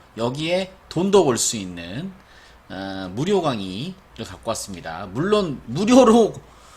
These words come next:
강의를 들어서 공부를, 자기 공부를 해야 돈이 생기는 강의입니다. 뭐 괜히 뭐 듣기만 해도 돈이 뭐 생기는 그런 거면 완전 사기겠죠.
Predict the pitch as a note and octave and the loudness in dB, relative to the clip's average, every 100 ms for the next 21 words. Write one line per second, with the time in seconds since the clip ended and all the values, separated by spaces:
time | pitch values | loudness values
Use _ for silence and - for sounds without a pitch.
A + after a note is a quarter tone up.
0 | - _ _ _ - C#3 F3+ G3 F#3 D#3 | -20 _ _ _ -4 2 2 4 2 2
1 | E3 E3+ E3+ D3+ D3+ C#3+ F3 F#3 F#3+ E3+ | 2 4 4 2 0 -2 0 -2 0 0
2 | - C3+ E3+ D#3+ D3+ D3+ E3+ D#3+ D3 G#3 | -2 -4 -4 -4 -4 -4 -4 -4 -2 0
3 | A3 A#3 A3+ - - - D#3 F3+ G3 F#3+ | 2 0 -2 -14 -16 -2 2 2 4 4
4 | F3+ C3+ G2+ C3 B2 G#2+ G2+ A#2+ G#3+ F#3+ | 4 2 0 0 0 0 0 2 0 0
5 | C#3 B2+ G2+ B2+ C#3 C#3 G#2+ - - - | 0 -2 -4 -8 -4 -4 -6 -12 -20 -20
6 | - B2 - D3+ G#3+ F#3+ E3+ C#3+ B2 C3 | -10 -8 -6 -6 0 0 0 -2 -2 -2
7 | D3 C3+ G2+ - - C3 A#2+ A2 F#3 F#3+ | 0 -2 -6 -16 -20 -10 -6 -4 -4 -4
8 | D#3 C#3+ A3+ G#3+ - - C#3 D3+ D3 A2+ | -4 -4 -4 -8 -14 -14 -8 -4 -2 -2
9 | G#2+ B2+ - G#3 G#3+ F#3 - G#2+ C#3+ | -2 -4 -4 -6 -4 -4 -4 -4 -6